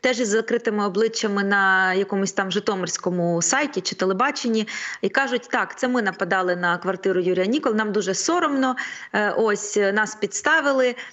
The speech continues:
е, хтось нібито з С Б У, так, чи він нам так представився, але нам за це дуже соромно". Ну, і теж якби зникають, та?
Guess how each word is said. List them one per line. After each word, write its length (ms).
е, 560
хтось 380
нібито 500
з 60
С 140
Б 100
У, 280
так, 400
чи 140
він 160
нам 160
так 240
представився, 720
але 200
нам 180
за 100
це 140
дуже 220
соромно". 500
Ну, 100
і 80
теж 320
якби 640
зникають, 720
та? 160